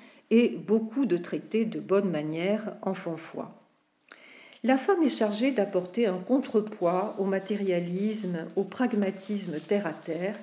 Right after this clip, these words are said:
qu'exige le sens des affaires. Dans le couple, donc, elle représente la part éthérée, spirituelle, et elle doit entretenir une sphère où n'existe que musique, poésie,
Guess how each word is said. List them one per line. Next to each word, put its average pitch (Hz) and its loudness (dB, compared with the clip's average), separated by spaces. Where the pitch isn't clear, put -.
qu'exige 196 0
le 165 -4
sens 175 -4
des 156 -4
affaires. - -6
Dans 277 8
le 285 8
couple, 269 2
donc, 233 4
elle 196 4
représente 214 2
la 180 4
part 208 2
éthérée, 247 4
spirituelle, 226 2
et 247 8
elle 262 6
doit 320 4
entretenir 233 2
une 190 2
sphère 185 -2
où 226 8
n'existe 214 4
que 214 0
musique, 208 4
poésie, 185 2